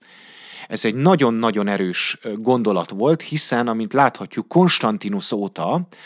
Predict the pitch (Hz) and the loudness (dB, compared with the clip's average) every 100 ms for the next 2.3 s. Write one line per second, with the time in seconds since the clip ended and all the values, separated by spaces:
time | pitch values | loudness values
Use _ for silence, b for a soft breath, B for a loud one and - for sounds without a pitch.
0 | B B 104 151 123 110 101 123 - 101 | B B 2 4 4 0 0 -2 0 -4
1 | 107 151 127 113 101 - 127 120 107 95 | 2 2 2 0 -2 -2 -2 0 2 2
2 | 98 127 | 2 0